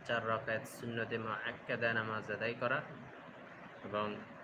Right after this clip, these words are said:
নামাজ শেষে যদি ইমাম সাহেবের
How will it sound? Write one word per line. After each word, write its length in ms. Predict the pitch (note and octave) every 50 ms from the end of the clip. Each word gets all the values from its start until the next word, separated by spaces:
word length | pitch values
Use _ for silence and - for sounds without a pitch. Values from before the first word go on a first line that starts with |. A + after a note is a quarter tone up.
| - - - - - - - - - - -
নামাজ 280 | G#2 G#2 G#2 A2 A#2 A#2+ -
শেষে 400 | - B2 A#2+ - - C3 C3+ D3+ D#3 - - - - - - - - - - - - - - - - - - - - - - - - - -
যদি 200 | - G#2+ G#2 A#2 A2+ A2+ A2+
ইমাম 240 | A2+ A2+ A#2+ B2+ C3 B2+ B2+
সাহেবের 400 | B2 A#2+ A#2+ B2 A2+ A#2 A2